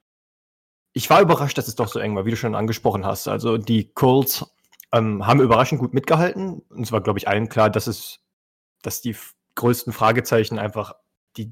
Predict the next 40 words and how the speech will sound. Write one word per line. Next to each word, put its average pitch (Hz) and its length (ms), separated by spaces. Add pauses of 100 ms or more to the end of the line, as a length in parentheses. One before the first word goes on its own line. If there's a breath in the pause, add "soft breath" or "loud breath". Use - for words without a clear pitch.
(160)
äh, 110 60
an 104 240
der 110 120
Offense 131 380
hängen. 131 280
Wie 120 80
gut 123 180
kann 120 180
Philip 107 280
Rivers, 123 480 (560 soft breath)
äh, 113 360
diese 104 220
Offense 110 320
anführen? 120 560
Wie 117 140
gut 127 180
kann 117 160
das, - 440
ähm, 104 280
das - 200
Laufspiel 127 360
funktionieren 120 540
über 107 180
Nyheim 107 320
Hines 117 340
und 110 240 (220 loud breath)
Jonathan 117 280
Taylor? 127 460 (840 soft breath)
Ähm, 113 600
dass - 260
die 123 100
Defense 143 340
funktionieren 127 480
würde 113 460
und 107 240
dass - 360 (220)
das - 140
Zugpferd 127 480
sein 117 220
muss, 123 460